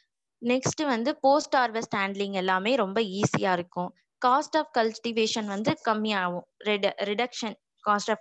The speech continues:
cultivation நம்ம estimate பண்ணும்போது அந்த reduction லெவலுக்கு வரும். ம், seat certification procedure வந்து ரொம்ப ஈஸியரா இருக்கும். இதுதான் வந்து இதோட important activities. மெயினா அட்வான்டேஜ்னு பார்த்தோம்னா, isolation distance level இங்க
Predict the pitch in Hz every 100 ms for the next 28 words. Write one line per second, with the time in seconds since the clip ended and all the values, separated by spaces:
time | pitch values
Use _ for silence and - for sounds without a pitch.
0 | - 185 190 196 285 277 220 214 - 254
1 | 226 214 202 196 202 277 285 214 190 190
2 | 208 - 208 190 175 175 175 185 185 170
3 | 190 269 _ _ _ _ _ - 220 196
4 | - - - 320 - 254 - 226 214 220
5 | 202 208 208 254 226 202 202 285 220 214
6 | 214 202 196 185 180 185 180 180 175 175
7 | - - 202 180 202 247 220 226 196 214
8 | 208 190 214 196 208 294 - _ _ _
9 | - 190 - 180 185 185 214 202 233 254
10 | 247 311 - 202 180 233 233 214 220 226
11 | 202 190 190 262 - 196 240 294 277 247
12 | 226 196 196 - 214 208 180 190 226 277
13 | 202